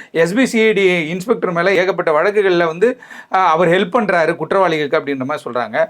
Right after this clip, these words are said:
அப்ப இதுக்கு வந்து ஒரு ஸ்பெஷல் இன்வெஸ்டிகேஷன் டீம் ஃபார்ம் பண்ணி தானே இதை விசாரிக்க முடியும். இவர் சொல்லிட்டார் அப்படின்றதுக்காக, ஏன்னா இவருக்கு வந்து,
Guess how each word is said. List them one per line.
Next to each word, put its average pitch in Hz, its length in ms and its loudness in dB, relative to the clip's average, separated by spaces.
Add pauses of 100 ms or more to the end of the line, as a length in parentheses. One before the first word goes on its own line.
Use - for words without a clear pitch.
(240)
அப்ப - 260 0
இதுக்கு 220 240 0
வந்து 220 160 0
ஒரு 220 160 2
ஸ்பெஷல் 214 460 0
இன்வெஸ்டிகேஷன் 233 500 0
டீம் 233 220 -2
ஃபார்ம் 220 280 0
பண்ணி 220 160 2
தானே 233 160 2
இதை 214 120 2
விசாரிக்க 202 360 0
முடியும். 160 320 -4 (320)
இவர் 202 200 0
சொல்லிட்டார் 226 460 2
அப்படின்றதுக்காக, 185 760 0
ஏன்னா 160 300 2
இவருக்கு 165 420 -2
வந்து, 226 460 2